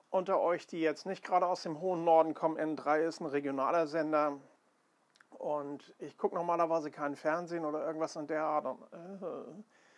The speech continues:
aber ich muss zu meiner ganz großen Verwunderung und zu meinem Erstaunen erklären, dass diese Doku wirklich gut war.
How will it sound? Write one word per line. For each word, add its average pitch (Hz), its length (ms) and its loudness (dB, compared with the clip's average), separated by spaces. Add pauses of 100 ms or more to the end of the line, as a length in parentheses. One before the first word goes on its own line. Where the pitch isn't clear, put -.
(1200)
aber 156 160 2
ich 156 100 -2
muss 196 220 -2
zu - 80 -10
meiner 185 200 4
ganz 175 240 0
großen 202 500 -4
Verwunderung 202 760 0
und 175 180 -6
zu - 160 -10
meinem 170 240 -2
Erstaunen 165 680 0
erklären, 180 840 -2 (2000)
dass 156 220 -6
diese 185 300 -6
Doku 180 460 -4
wirklich 180 360 -6
gut 269 300 -8
war. 90 240 -4